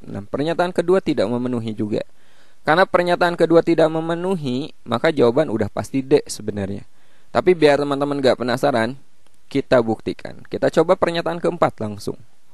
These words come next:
M sama dengan Y dua-nya negatif dua dikurangi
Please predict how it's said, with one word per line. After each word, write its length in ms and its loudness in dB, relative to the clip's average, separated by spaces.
M 400 -2
sama 400 -2
dengan 400 -2
Y 320 2
dua-nya 400 0
negatif 640 -4
dua 800 -4
dikurangi 1120 -2